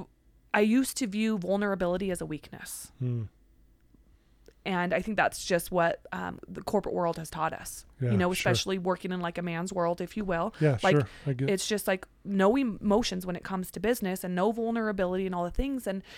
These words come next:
Speaker 1: and something that I have really stepped into, I would say, especially over the last four or five years, is sharing and being vulnerable, because that's where my brand itself and just me as an individual, that's where I'm able to connect with people.
Speaker 2: Yeah.
Speaker 1: If I'm just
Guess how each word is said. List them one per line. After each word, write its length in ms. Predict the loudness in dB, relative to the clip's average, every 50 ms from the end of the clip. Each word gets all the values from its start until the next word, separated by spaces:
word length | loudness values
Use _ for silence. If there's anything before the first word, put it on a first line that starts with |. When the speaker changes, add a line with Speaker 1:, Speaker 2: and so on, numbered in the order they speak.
| -18 -18 -18 -10 -4
Speaker 1:
and 140 | -4 -2 -2
something 220 | 0 0 0 2
that 100 | 2 0
I 120 | 0 0 0
have 240 | -2 -4 -6 -4 -2
really 220 | -2 0 0 -2
stepped 340 | -4 -2 -2 -2 -2 -2 -4
into, 220 | -6 -4 -2 -2 -2
I 40 |
would 140 | -2 -4 -4
say, 160 | -4 -4 -4
especially 400 | -4 -6 -6 -8 -6 -4 -4 -4
over 140 | -2 -2 -2
the 40 | -2
last 420 | 0 0 -2 -2 -4 -6 -14 -16 -20 _ -20 -20 -20 -20 -20 -12
four 220 | -2 2 4 4 4
or 60 | 4
five 320 | 2 0 -2 -2 -2 -4
years, 380 | -2 0 2 2 2 0 -2 -2
is 260 | -4 -4 -6 -8 -14 _ -8
sharing 640 | -6 -4 -2 0 0 0 0 -2 -4 -8 -14 -14 -10
and 160 | -8 -8 -6
being 220 | -6 -4 -4 -4 -4
vulnerable, 560 | -4 -4 -4 -4 -4 -6 -4 -4 -6 -6 -6 -8 -16 -20 -20 -16 -8
because 300 | -8 -6 -2 -2 -4 -2
that's 440 | 0 0 2 2 0 0 -4 -8 -6
where 380 | -2 0 0 0 0 -2 -4 -4
my 540 | -4 -2 0 0 0 0 0 -2 -2 -4 -6 -4
brand 320 | -2 -2 -2 0 -2 -4 -6
itself 400 | -6 -8 -4 -2 0 0 0 -2
and 60 | -4
just 180 | -6 -6 -6 -6
me 140 | -4 -2 -2
as 100 | -2 -4
an 60 | -4
individual, 580 | -4 -4 -4 -4 -4 -4 -2 -2 -2 -2 -4 -8 -18 -20 -20 -14 -4 -2
that's 260 | 0 0 0 -2 -4
where 120 | -6 -4
I'm 100 | -4 -4
able 160 | -4 -4 -6
to 80 | -8 -8
connect 320 | -10 -10 -10 -10 -10 -12
with 120 | -14 -14 -12
people. 360 | -12 -12 -10 -10 -10 -10 -12 _ _ _ -4
Speaker 2:
Yeah. 300 | -2 -2 -2 -2 -4 -6 -6 -2 0
Speaker 1:
If 140 | 0 2 2
I'm 100 | 2 2
just 180 | 0 0 -2